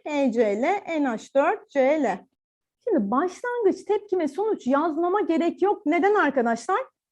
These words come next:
Hidroklorik asitin mol sayısını vermemiş değil mi? Yeterince dediği anda, hani ilk sorumuza döndü bu. Sadece elimde burada dört mol oluşturdum.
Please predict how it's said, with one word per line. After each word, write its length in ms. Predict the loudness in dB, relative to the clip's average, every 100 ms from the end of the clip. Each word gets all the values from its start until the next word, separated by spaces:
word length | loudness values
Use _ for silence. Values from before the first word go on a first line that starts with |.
| _
Hidroklorik 840 | 0 2 2 0 -2 0 2 2 0
asitin 600 | -2 0 2 2 0 -10 _ _
mol 280 | 6 6 6
sayısını 400 | 2 0 2 2
vermemiş 520 | 4 4 4 2 0
değil 180 | 0 4
mi? 80 | 4
Yeterince 600 | 2 2 2 4 4 2
dediği 320 | 4 6 4
anda, 520 | 4 2 4 2 0 -4 _ _
hani 160 | -4 -2
ilk 280 | -2 -4 -2
sorumuza 540 | 0 2 2 2 0
döndü 300 | 2 0 0
bu. 300 | 0 -2 -4 _ _
Sadece 1040 | _ -2 0 2 2 2 4 2 2 -2 _ 4
elimde 460 | 6 6 4 4
burada 320 | 4 4 4
dört 260 | 4 2 2
mol 160 | 0 2
oluşturdum. 680 | 2 -2 0 0 2 2